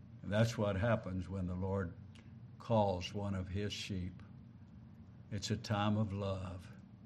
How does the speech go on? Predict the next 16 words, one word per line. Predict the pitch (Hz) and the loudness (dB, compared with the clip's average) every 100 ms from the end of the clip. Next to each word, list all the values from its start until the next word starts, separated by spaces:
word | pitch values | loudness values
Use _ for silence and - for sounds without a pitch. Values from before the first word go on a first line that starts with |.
| - - - - - - - - - - - - - | -18 -16 -16 -16 -16 -14 -14 -16 -16 -16 -16 -12 -4
And | 92 | 2
he | 92 131 131 | 8 10 12
who | 117 120 | 10 8
has | 98 107 95 - | 6 4 2 -2
loved | 101 107 117 113 110 | 2 8 10 8 6
that | 110 - - - | 2 2 -6 -12
sheep | - 123 117 117 - | -2 6 8 6 0
from | 101 95 | -2 0
before | 92 98 113 110 | 0 -2 2 2
the | 101 98 | 2 -2
foundation | - 110 110 113 113 117 - 113 120 | 0 2 6 6 6 2 2 0 0
of | 117 | 0
the | 117 | 0
world | 92 90 92 - - - - - - - - - - - - - - - | -2 -2 -4 -8 -12 -18 -16 -16 -16 -16 -18 -18 -16 -16 -16 -16 -16 -14
says, | - 143 120 95 87 - - - - - - - | 2 10 12 12 6 -2 -8 -10 -18 -16 -12 -2
"Live." | 98 101 87 80 | 2 2 2 0